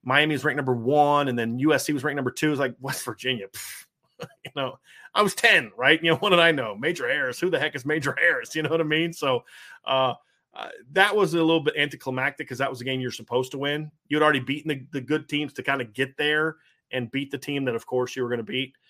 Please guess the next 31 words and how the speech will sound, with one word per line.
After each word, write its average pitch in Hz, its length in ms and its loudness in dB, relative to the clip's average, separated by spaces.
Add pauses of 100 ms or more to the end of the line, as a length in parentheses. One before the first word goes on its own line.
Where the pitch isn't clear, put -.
(280)
Uh, 104 140 -8
so - 140 -4
I, 185 220 2
I 165 80 2
remember 165 320 4
that 120 160 0
season. 113 300 -10
That 156 100 2
was 175 120 -2
the, 190 100 4 (160)
I, - 140 -12 (340)
people 220 120 -6
said, 180 200 0
"Why, 147 200 0
why, 147 240 -2
why 120 160 -4
don't 123 160 -4
you 127 260 -6
talk 127 180 -4
about 135 180 -6
Tim 165 160 -2
Brown? 160 320 -2
He 113 100 -4
only 147 200 0
played 170 180 -2
here." 156 180 -2 (140)
'Cause - 160 -12
I 180 60 -6
was, 147 260 -4 (160)
I 151 60 -10
don't 180 220 -8